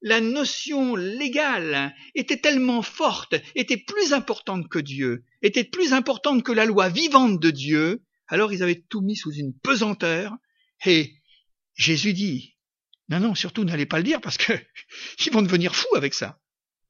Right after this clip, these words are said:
Ouais. Vous savez, ce qui est important, et je voudrais le dire ce soir, mais vous l'entendez souvent parce que ce qui est important, c'est de vivre la loi dans la foi.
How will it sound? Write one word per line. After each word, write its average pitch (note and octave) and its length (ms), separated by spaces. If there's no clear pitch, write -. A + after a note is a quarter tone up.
Ouais. A#2+ 240
Vous - 60
savez, C3 480
ce - 120
qui - 60
est C#3 100
important, B2+ 440
et C#3+ 60
je C3 60
voudrais C3+ 220
le C3 100
dire C3+ 200
ce - 120
soir, D#3+ 300
mais C3 80
vous B2+ 120
l'entendez B2 360
souvent C#3 320
parce A#2+ 160
que - 180
ce - 80
qui - 80
est C3+ 120
important, A#2+ 460
c'est - 200
de C3+ 100
vivre C3+ 340
la B2 100
loi B2+ 460
dans A#2+ 140
la A#2+ 100
foi. - 420